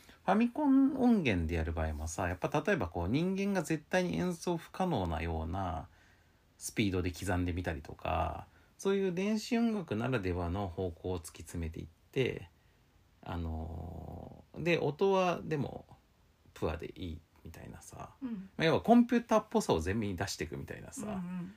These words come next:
Speaker 1: コンピューター感を魅力にするみたいな方向もあると思うんだけど、
Speaker 2: うん。
Speaker 1: まあ、ドラクエは全然違うよね。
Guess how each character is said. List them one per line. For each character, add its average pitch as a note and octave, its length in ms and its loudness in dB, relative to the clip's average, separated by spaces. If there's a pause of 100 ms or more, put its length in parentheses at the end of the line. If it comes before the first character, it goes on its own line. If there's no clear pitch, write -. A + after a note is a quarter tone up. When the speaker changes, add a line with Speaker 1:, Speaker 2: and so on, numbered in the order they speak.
(240)
Speaker 1:
コ G#3+ 140 6
ン A3 80 6
ピ - 140 -2
ュ A#3+ 100 6
ー A#3+ 40 -4
タ A#3 200 8
ー - 40 2
感 F3 360 2
を G#3 200 0 (380)
魅 A2+ 120 2
力 F#2+ 200 0
に E2 120 -2
す - 160 -8
る D2+ 80 -8
み D#2 100 -10
た - 120 -18
い E2+ 140 -18
な F2 220 -8 (400)
方 A2 120 -2
向 G2 140 -2
も F#2 120 0
あ G#2+ 60 2
る F2+ 80 -6
と F2 100 -10
思 D#2 120 -8
う D2+ 40 -8
ん D#2 80 -8
だ D#2+ 60 -10
け E2 120 -14
ど、 F#2 240 -4
Speaker 2:
う C4+ 60 0
ん。 A3+ 460 0
Speaker 1:
ま G3 80 -2
あ、 E3+ 40 0
ド D3 100 2
ラ B3 140 2
ク D4+ 160 -4
エ C#4 80 0
は B3+ 100 0
全 D3 220 2
然 C#3+ 160 2
違 - 180 -8
う A2+ 200 0
よ - 100 -8
ね。 - 180 -16